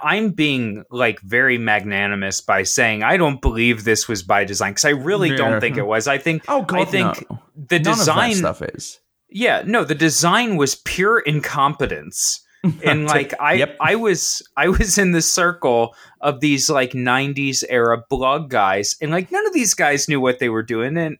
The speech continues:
Speaker 1: and
Speaker 2: No.
Speaker 1: you know, uh, I, I still know a few of these guys now who I knew in, like, the mid to late nineties who were blogging and they did all this stuff.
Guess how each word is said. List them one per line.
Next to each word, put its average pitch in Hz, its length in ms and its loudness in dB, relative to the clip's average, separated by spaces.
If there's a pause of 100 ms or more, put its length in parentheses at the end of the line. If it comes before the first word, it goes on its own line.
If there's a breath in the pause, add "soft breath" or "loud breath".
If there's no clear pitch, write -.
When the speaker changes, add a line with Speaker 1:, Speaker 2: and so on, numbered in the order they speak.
Speaker 1:
and 160 160 -4
Speaker 2:
No. 311 180 2
Speaker 1:
you 170 100 -2
know, 156 380 -2 (580 soft breath)
uh, 156 300 2 (240)
I, 190 300 0 (100)
I 156 140 2
still 190 260 0
know 262 300 2
a 277 60 0
few 202 260 -2
of 165 120 -4
these 170 240 -2
guys 143 360 0
now 127 180 0
who 151 140 -2
I 143 100 0
knew 180 400 -2
in, 135 240 -4
like, 117 200 -2
the 104 60 -6
mid 127 360 -4
to 139 100 -2
late 127 240 0
nineties 156 420 -2
who 113 100 -6
were 98 60 -4
blogging 160 600 2
and 123 100 0
they 120 80 2
did 123 140 -2
all 113 100 4
this 110 160 0
stuff. 127 220 0